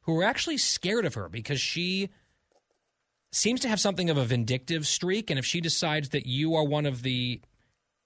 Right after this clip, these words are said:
targets for elimination or targets for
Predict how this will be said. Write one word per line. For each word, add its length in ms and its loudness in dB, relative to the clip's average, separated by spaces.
targets 640 2
for 320 0
elimination 720 2
or 160 -2
targets 600 0
for 580 0